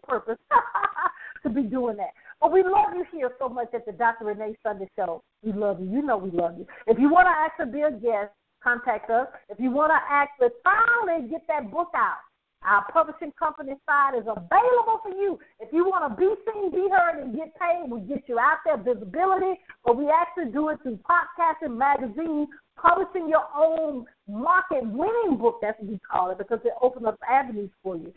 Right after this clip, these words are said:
But if you wanna actually start your own podcast, we actually have services for that as well. And also, we actually have a, a major new concept, 'cause people always ask me,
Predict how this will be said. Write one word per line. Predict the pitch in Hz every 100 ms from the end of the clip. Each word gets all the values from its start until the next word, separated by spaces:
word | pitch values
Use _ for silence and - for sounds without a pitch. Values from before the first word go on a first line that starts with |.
| - -
But | 262
if | 277 539
you | 370
wanna | 415 349
actually | 302 294 247
start | 285 254 240
your | 233
own | 254 330 494 -
podcast, | 202 - - 190 -
we | 226
actually | 226 233 214
have | 226 208 -
services | 214 208 - 196
for | 190
that | 196 185 - _ _
as | 202
well. | 180 202 185 - - -
And | 254 240
also, | 262 320 453 - 330 269 285 - _
we | 254 269 285
actually | 294 294 254 -
have | 269 247 226 - 226
a, | 208 185 _ _ - 233
a |
major | 269 403 494 392
new | 277 302
concept, | - 269 254 262 -
'cause | 269 247 -
people | 440 - 311
always | 311 320 311 -
ask | 254 277 -
me, | 226 226